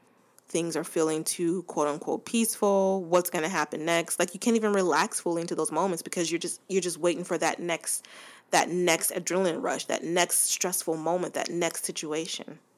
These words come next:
right? Me too. And so I've had to really take some time to,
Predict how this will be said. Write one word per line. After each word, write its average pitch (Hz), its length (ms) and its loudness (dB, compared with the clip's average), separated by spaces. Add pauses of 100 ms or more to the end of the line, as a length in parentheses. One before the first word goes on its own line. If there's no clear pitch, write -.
right? 151 360 -6 (440)
Me 185 160 0
too. 220 340 0 (380)
And 180 160 -2
so 180 100 2
I've 160 80 2
had 165 300 0
to 185 160 -2
really 165 420 -2
take - 240 -6
some 139 160 -6
time 156 440 -4
to, 147 360 -4